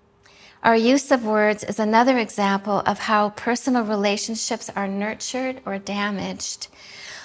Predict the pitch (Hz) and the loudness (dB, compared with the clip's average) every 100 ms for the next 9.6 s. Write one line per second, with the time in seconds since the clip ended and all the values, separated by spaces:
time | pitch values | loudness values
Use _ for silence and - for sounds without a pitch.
0 | - _ - 269 262 - 269 262 240 - | -20 _ 4 4 6 2 0 2 2 2
1 | 233 226 220 220 202 269 294 254 202 208 | 4 2 2 -2 2 4 6 4 4 2
2 | 208 - 208 - - 240 240 - 202 190 | 0 -4 -6 -6 0 0 0 -6 -6 -6
3 | 170 196 - - - - - - 220 226 | -4 -6 -10 -18 -20 -4 -2 2 4 6
4 | 233 - 208 190 180 196 202 - - - | 4 -2 -2 -2 -2 -4 -8 -12 -20 -10
5 | - 202 233 269 269 214 226 202 170 - | -4 2 6 6 4 0 0 0 -2 0
6 | 190 190 - - - 233 214 - 226 185 | 0 -2 -6 -6 0 4 4 4 0 0
7 | - 208 208 - - 196 - - - 226 | -2 -4 -4 -6 -2 -2 -4 -10 -2 2
8 | 208 202 - - - 208 208 196 202 - | 2 0 -4 -6 -6 -2 0 0 -2 -8
9 | 190 - 240 196 175 | -10 -8 -4 -4 -4